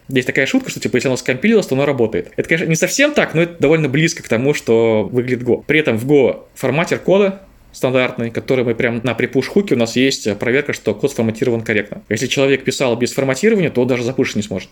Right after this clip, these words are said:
Это тоже круто, что ты видишь код, он единообразный. При этом в Go не так много различных конструкций синтаксических, и, скорее всего, способ реализовать то, что тебе нужно, он, скорее всего, один. Ну, может быть, их два. Не как во многих языках, где мы можем выбрать «то так, иначе», <laughs> то есть,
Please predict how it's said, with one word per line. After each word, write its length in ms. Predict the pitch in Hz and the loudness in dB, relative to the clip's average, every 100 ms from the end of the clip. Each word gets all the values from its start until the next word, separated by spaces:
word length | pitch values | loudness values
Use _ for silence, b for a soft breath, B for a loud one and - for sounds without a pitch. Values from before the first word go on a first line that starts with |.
| _ | _
Это 120 | - | -4
тоже 200 | 131 117 | 0 0
круто, 240 | 110 117 101 | 0 0 0
что 80 | - | -2
ты 60 | |
видишь 200 | 127 151 | -2 0
код, 180 | - 254 | 0 2
он 120 | 143 123 | 0 0
единообразный. 680 | 123 120 104 98 90 - - - | 0 0 0 -2 -4 -8 -14 -2
При 120 | 160 | 0
этом 180 | 180 165 | 2 0
в 140 | 120 | 0
Go 180 | 131 202 | 2 4
не 120 | 170 | 2
так 260 | 151 160 127 | 0 -2 -2
много 320 | 147 147 131 | 0 2 2
различных 440 | 131 139 - 131 | 0 -2 -4 -4
конструкций 340 | - 117 156 117 | -4 -6 -4 -4
синтаксических, 680 | - 110 107 - - - - | -6 -6 -6 -6 -12 -14 -10
и, 160 | 117 113 | -2 -2
скорее 320 | - 120 139 | 0 0 0
всего, 560 | - 123 117 117 107 - | -2 0 2 2 0 -4
способ 460 | - 143 135 110 | -2 -2 -2 -6
реализовать 400 | - 110 120 123 | -6 -2 0 0
то, 80 | 135 | -4
что 120 | - | -8
тебе 140 | - 131 | -4 0
нужно, 280 | 180 160 | 2 2
он, 60 | 107 | -2
скорее 180 | 107 113 | 0 -2
всего, 180 | - 107 | 0 -2
один. 240 | 92 90 - _ _ _ _ _ | -2 -8 -14 _ _ _ _ _
Ну, 100 | - | -2
может 200 | 131 127 | 0 0
быть, 80 | 110 | -2
их 60 | 107 | -4
два. 240 | 87 87 - - | -4 -8 -12 -6
Не 100 | 120 | -2
как 180 | 180 196 | 0 2
во 60 | |
многих 240 | 180 147 143 | 2 0 0
языках, 340 | 139 143 135 | -2 0 0
где 120 | 120 | 0
мы 100 | 117 | 0
можем 280 | 123 117 117 | 2 0 2
выбрать 240 | 113 110 - _ | 0 0 -4 _
«то 100 | - | -6
так, 560 | 123 - 208 196 156 - | -2 0 2 2 -2 -4
иначе», 540 | 117 151 185 165 - 226 | -4 0 0 0 0 0
<laughs> 60 | |
то 60 | 170 | 0
есть, 260 | 170 - | -4 -6